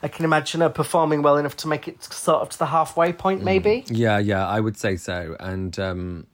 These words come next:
Speaker 2: but I think the, the whole aesthetic was, was beautiful. And, um,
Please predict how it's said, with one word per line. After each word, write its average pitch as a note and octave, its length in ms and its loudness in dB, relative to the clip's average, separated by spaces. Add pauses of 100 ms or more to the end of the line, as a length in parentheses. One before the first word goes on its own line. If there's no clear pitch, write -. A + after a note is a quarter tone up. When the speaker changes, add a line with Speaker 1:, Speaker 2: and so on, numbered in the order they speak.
(480)
Speaker 2:
but B2+ 80 -2
I A#2+ 120 0
think A#2 200 -4
the, G#2 200 -4 (100)
the A2 100 -2
whole A#2 160 0
aesthetic F#2+ 540 -6
was, E2+ 360 -10
was F2+ 180 -8
beautiful. E2+ 680 -8
And, F2 400 -8
um, D#2+ 320 -8